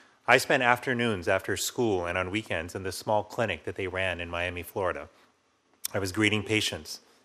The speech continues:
and watching my parents at work. Over time, I came to see that healing was about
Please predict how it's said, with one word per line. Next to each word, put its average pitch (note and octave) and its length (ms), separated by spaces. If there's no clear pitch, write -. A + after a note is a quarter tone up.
and G2 140
watching G#2 340
my F#2+ 120
parents F2+ 380
at F2 80
work. E2+ 300
Over E3+ 220
time, F3+ 300
I C#3 80
came C#3 240
to A#2+ 120
see A2 460
that B2 140
healing G3 400
was A#2+ 160
about G#2 440